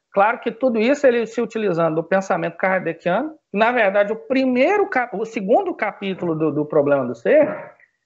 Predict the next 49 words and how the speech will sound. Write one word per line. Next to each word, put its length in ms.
ele 360
vai 240
discutir, 640
a 180
gente 180
pode 160
dizer 140
assim, 200
que 100
é 40
um 120
desdobrado 720
do 60
primeiro 280
capítulo 500
da 180
Gênese, 580
né? 260
É, 360
é, 120
onde 220
Allan 160
Kardec 380
vai 100
dizer 560
o 80
que, 180
que 120
é 60
a 40
revelação 840
espírita, 560
o 220
caráter 560
da 120
revelação 460
espírita, 340
né? 120
Que 120
o 260
Denis 220
vai 100
chamar 360
de 80
o 60
critério 600
da 100
doutrina 340
espírita, 320